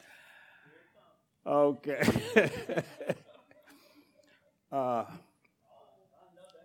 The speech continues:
you guys look good this morning. First of all, let me pray.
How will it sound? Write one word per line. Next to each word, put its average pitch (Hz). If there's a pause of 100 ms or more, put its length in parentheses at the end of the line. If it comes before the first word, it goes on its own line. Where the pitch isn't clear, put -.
(1700)
you 165
guys 160
look 156
good 160
this 123
morning. 104 (1120)
First 202
of 135
all, 104 (880)
let 160
me 139
pray. 117